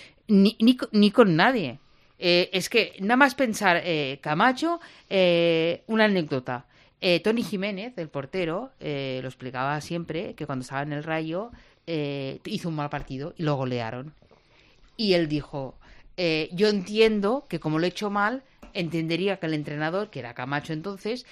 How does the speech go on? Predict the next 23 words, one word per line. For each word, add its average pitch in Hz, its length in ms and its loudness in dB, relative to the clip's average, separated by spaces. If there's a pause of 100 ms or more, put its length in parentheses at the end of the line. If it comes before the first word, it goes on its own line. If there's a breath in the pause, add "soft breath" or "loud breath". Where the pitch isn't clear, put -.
(160 soft breath)
no 202 220 2
me 233 120 2
pusiera 147 640 -2 (440 soft breath)
la 160 100 2
semana 131 400 -2
que 131 100 -10
viene. 123 460 -14 (480 soft breath)
¿Y 190 120 -8
qué 226 120 -4
hizo 226 180 -2
Camacho? 214 640 4 (560)
¿Tú 294 120 0
dices 294 300 2
que 302 60 -4
no 277 140 2
te 285 100 0
ponga? 294 380 -2
Pues - 260 -4 (160)
apartado. 151 580 -2 (320)
Y 202 120 -8
no 160 100 -2
lo 135 140 -6
puso. 202 360 -12